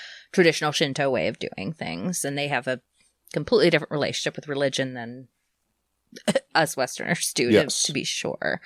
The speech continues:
Speaker 1: But it hits so hard. It hits so hard to have to watch him do this. And then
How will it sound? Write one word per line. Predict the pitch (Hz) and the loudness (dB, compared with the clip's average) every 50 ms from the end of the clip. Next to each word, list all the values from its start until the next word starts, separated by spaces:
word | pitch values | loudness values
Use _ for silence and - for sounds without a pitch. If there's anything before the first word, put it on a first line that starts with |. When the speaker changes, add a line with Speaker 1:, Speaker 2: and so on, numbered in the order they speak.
| - - - - - - - - - _ | -14 -14 -14 -14 -14 -14 -16 -18 -6 _
Speaker 1:
But | - 208 - - _ - - _ - _ _ _ _ _ _ _ _ _ - | 2 2 2 0 _ -18 -20 _ -20 _ _ _ _ _ _ _ _ _ 6
it | 233 233 - | 6 6 8
hits | 220 226 220 - - - - | 6 4 4 4 2 -2 -4
so | - - 208 190 190 196 | 2 4 6 8 8 6
hard. | 185 180 165 135 113 135 156 170 185 165 - _ _ _ _ _ _ _ _ - - | 6 4 0 0 -2 -6 -6 -6 -6 -8 -8 _ _ _ _ _ _ _ _ -2 0
It | 165 160 160 | 0 2 2
hits | 170 - - - - | 2 0 0 -4 -4
so | - - 180 175 165 160 | -2 2 4 4 6 6
hard | 160 160 156 156 151 151 - | 4 4 2 2 0 -4 -8
to | - 151 | -8 -4
have | 147 147 143 - | -4 -4 -4 -4
to | - 156 | -6 -2
watch | 147 143 139 147 - | 0 0 0 0 -4
him | 156 147 | -6 -4
do | 139 147 147 | -2 -2 -2
this. | 147 147 147 147 - - | 0 0 -2 -2 -2 -2
And | - 180 180 180 | 0 0 2 4
then | 196 214 226 214 170 160 165 | 6 6 6 6 4 2 -2